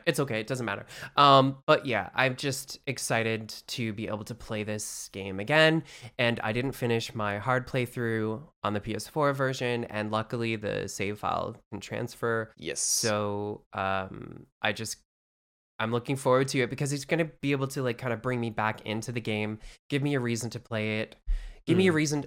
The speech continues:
Speaker 1: not only just the, the Yuffie D L C, like, I wanna play it for that, but also it's gonna bring me back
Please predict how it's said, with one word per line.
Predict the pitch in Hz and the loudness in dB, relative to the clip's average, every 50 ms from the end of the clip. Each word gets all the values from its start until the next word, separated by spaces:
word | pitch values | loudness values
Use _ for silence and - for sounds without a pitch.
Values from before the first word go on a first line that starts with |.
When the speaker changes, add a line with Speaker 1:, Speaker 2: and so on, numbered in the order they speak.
| - | 0
Speaker 1:
not | 156 165 170 190 - | 4 6 6 6 6
only | 160 156 160 156 147 131 | 4 4 4 4 2 2
just | 147 139 131 - | 0 0 0 0
the, | 139 131 117 - 139 127 110 | -2 -4 -4 -6 -8 -10 -4
the | - 143 131 | -2 -2 0
Yuffie | 123 135 143 135 135 131 | 2 0 0 0 0 -2
D | 117 117 | 0 0
L | 113 107 | 0 0
C, | 107 - 135 120 | 0 -2 -2 -2
like, | 107 104 117 | -2 0 0
I | 117 | 0
wanna | 113 120 123 131 123 | 0 2 2 0 0
play | 107 - - 120 113 | -2 -2 -2 0 0
it | 104 - | 0 -2
for | 117 | -4
that, | 101 101 107 117 123 - - | -2 0 2 2 2 0 -2
but | 117 - - | -6 -6 -2
also | - 113 120 117 - 123 | 0 0 0 0 -2 -6
it's | 113 107 - | -8 -8 -8
gonna | - 117 113 | -8 -8 -8
bring | 104 113 110 | -6 -6 -4
me | 110 110 | -4 -4
back | 104 101 104 104 104 - - | -4 -2 -2 -2 -2 -4 -8